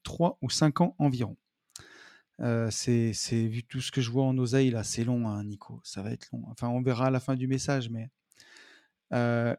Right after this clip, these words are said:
l'immeuble L M N P des dix studios achetés en deux mille seize continue d'être loué, mais j'ai dû refaire le toit terrasse à cause d'une fuite. J'ai isolé en même temps avec ma prime rénov'. Ça fait deux mois que j'attends le remboursement et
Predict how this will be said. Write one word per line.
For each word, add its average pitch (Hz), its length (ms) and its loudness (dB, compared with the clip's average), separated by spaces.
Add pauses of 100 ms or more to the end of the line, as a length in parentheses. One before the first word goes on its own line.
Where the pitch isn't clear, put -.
l'immeuble 175 600 6
L 190 140 8
M 196 140 6
N 151 120 4
P 170 200 4
des 123 100 -2
dix 143 160 -4
studios 165 440 0
achetés - 280 0
en 131 100 4
deux 123 120 0
mille 143 180 4
seize 165 280 2
continue 208 380 2
d'être 127 320 2
loué, 135 300 4 (460)
mais 135 80 2
j'ai 127 100 4
dû 131 140 0
refaire 175 420 2
le 120 80 0
toit 185 200 0
terrasse 151 360 -2
à 123 60 -2
cause 160 180 0
d'une 120 160 -6
fuite. - 380 -12 (480)
J'ai 147 200 4
isolé 160 360 6
en 151 40 6
même 143 220 4
temps 180 220 2
avec 123 240 0
ma 170 80 2
prime 156 260 2
rénov'. 131 480 2 (300)
Ça - 160 -6
fait 135 100 2
deux 135 140 4
mois 180 160 4
que 151 60 0
j'attends 147 200 4
le 156 80 4
remboursement 135 720 0 (640)
et 185 160 6